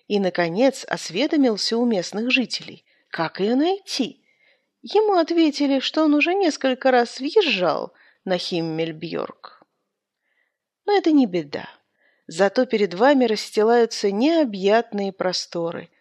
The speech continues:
а если стать на цыпочки, то, пожалуй, увидишь и море. Что поделаешь, маленькая страна, даже если перечислить все ее пятьсот островов.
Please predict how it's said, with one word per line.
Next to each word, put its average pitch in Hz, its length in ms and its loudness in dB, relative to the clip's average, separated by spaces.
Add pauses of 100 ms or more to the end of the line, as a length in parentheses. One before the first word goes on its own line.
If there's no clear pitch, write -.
(240)
а 190 120 0
если 202 360 0
стать 190 360 0
на 170 140 -2
цыпочки, - 800 -6
то, 226 120 2
пожалуй, 196 600 2
увидишь 175 520 -4
и 190 60 -4
море. 165 500 -10 (600)
Что - 320 -2
поделаешь, 180 840 -2
маленькая 262 600 2
страна, 165 580 -6 (440)
даже 220 320 4
если 220 360 -2
перечислить 220 760 -4
все 277 380 -2
ее 254 120 2
пятьсот 214 480 -2
островов. 170 760 -6